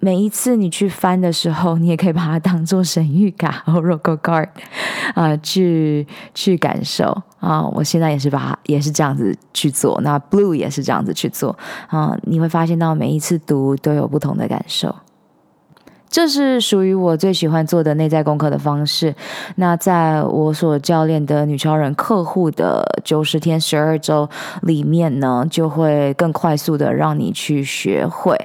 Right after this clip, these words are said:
因为我已经在这个过程当中，呃，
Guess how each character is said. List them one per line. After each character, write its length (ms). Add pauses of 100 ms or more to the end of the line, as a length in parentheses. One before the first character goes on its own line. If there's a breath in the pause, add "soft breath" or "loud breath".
(320 loud breath)
因 180
为 480 (420)
我 180
已 20
经 140
在 100
这 100
个 60
过 180
程 220
当 220
中， 520 (300 loud breath)
呃， 420